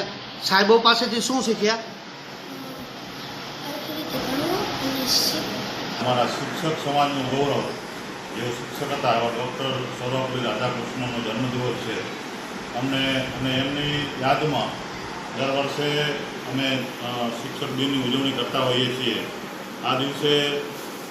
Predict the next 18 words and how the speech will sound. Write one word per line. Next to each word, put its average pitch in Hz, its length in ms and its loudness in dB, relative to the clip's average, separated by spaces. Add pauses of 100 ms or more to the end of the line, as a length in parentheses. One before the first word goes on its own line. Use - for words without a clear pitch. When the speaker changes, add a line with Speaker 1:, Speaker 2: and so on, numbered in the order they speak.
(140)
Speaker 3:
શાળામાં 139 480 6 (540)
બાળકોનામાં 139 1900 0
નેતૃત્વના 151 1000 4
ગુણનો 131 240 0
વિકાસ 139 340 2 (120)
થાય, 120 220 2 (1120)
સમૂહ 151 240 2
ભાવના, 147 460 4
કર્તવ્ય 147 460 0
નિષ્ઠા 139 560 2 (280)
અને 127 100 2
પ્રમાણિકતા. 147 760 2 (1600)
અને 127 100 0
ચાણક્યે 147 680 4 (280)
એટલા 143 220 2
સુધી 143 240 2
કીધું 147 320 0
છે 123 300 2